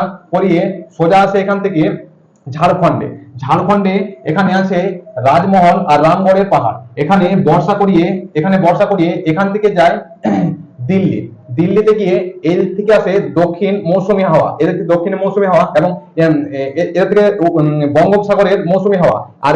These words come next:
এদিক থেকে আসে আরব সাগরের মৌসুমী হাওয়া। এই দুটি শাখা, দুটি শাখা যোগ হয়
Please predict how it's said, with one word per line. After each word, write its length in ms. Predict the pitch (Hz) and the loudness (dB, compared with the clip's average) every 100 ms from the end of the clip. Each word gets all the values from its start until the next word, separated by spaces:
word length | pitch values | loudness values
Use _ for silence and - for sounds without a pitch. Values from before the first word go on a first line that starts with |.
| 151 | 0
এদিক 180 | 170 202 | 0 2
থেকে 120 | 214 | 2
আসে 160 | 202 196 196 | 2 0 0
আরব 220 | 147 185 185 | 0 0 0
সাগরের 300 | 196 185 180 | 0 0 0
মৌসুমী 300 | 170 185 185 | 0 0 0
হাওয়া। 220 | 160 120 - - - | 2 0 -2 -10 -2
এই 120 | 147 156 | 0 2
দুটি 340 | 160 160 214 214 | 2 2 0 -2
শাখা, 360 | 214 175 180 185 190 - - | -2 -2 2 0 0 -6 -6
দুটি 220 | 147 156 | -2 -2
শাখা 240 | 202 202 208 | 0 0 0
যোগ 200 | 165 196 | 2 2
হয় 200 | 170 - | 4 2